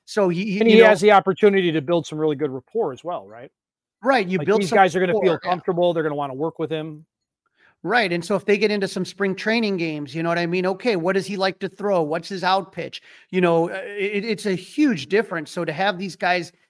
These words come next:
Speaker 1: get that experience is gonna be great. But I, I really, truly believe in the Cubs, uh, pitching infrastructure. I know Craig Breslow leaving was a real big, um,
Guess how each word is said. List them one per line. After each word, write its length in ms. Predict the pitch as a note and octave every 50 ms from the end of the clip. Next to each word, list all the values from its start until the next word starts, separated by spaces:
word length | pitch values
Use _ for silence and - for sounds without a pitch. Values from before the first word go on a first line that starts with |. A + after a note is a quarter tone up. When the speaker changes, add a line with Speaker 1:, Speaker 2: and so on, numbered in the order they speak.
| _ _ _ _ -
Speaker 1:
get 260 | C#3+ C3+ F#3+ G3+ G3 -
that 160 | F3+ E3 D#3+
experience 600 | D#3 - - - _ - E3 D#3+ D#3+ D#3 D3 -
is 80 | D3+ D3
gonna 200 | - E3 D#3+ D#3
be 140 | C3+ D#3 D3
great. 420 | C3+ - E3 E3 D#3+ D3+ C#3+ C#3 -
But 140 | D#3+ D#3+ E3+
I, 140 | F3 G3 G3
I 40 | G3+
really, 420 | G3+ G3 F#3 G3+ A#3 C4 C4 C4 A#3
truly 340 | E3 - - A3+ A3+ A3+ G#3+
believe 360 | E3+ F#3+ F3+ F#3 F#3+ F#3 E3
in 80 | E3+
the 40 | E3 E3+
Cubs, 500 | - - F3 E3+ E3 D#3+ D#3+ D3 - - _ - - _ _ _ -
uh, 220 | - E3+ E3 D#3+ D3+
pitching 400 | - G#3+ G#3+ G#3+ G3 G3 G3 F#3+
infrastructure. 880 | F#3+ F#3 F#3+ G3 F#3+ - - - F#3 F3+ F3+ F3+ - - F#3+ F#3 F3+
I 80 | E3 E3
know 180 | E3+ F3+ F3+
Craig 300 | F3 - G3+ F#3+ F3 D3+
Breslow 460 | - F3 F3 F3+ D#3 E3 F#3 F3+ F3+ F3
leaving 360 | F3 F#3 F#3 E3+ F3 F3 E3+
was 240 | D#3+ E3 E3 D#3 -
a 80 | D#3+
real 300 | D3+ D#3+ F3 F3 E3+ D#3+
big, 420 | D3+ C3 F3 E3 E3 D#3+ D#3 D3+ D#3+
um, 400 | D#3 D3+ D3+ D3 C#3 C#3+ C#3